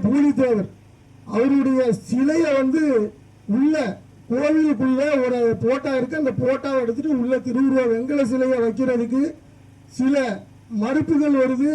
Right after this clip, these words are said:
சரியான ஆர்டர் கொடுக்க மாட்டேங்காங்க இந்த அரசாங்கம். அதனால வந்து கண்டிப்பா, அதாவது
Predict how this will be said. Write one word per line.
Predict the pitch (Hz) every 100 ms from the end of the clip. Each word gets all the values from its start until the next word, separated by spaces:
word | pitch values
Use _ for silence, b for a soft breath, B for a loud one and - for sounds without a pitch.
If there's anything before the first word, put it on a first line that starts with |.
| 277 254 226
சரியான | 233 254 277 285 277 220
ஆர்டர் | 262 277 262
கொடுக்க | 254 262
மாட்டேங்காங்க | 254 247 240 247 254
இந்த | 233 214
அரசாங்கம். | 233 220 240 226 247 294 - - - - - 190
அதனால | 208 247 269 277 247
வந்து | 240 285 311 294 - - - -
கண்டிப்பா, | 214 269 302 262 269 226
அதாவது | 240 277 285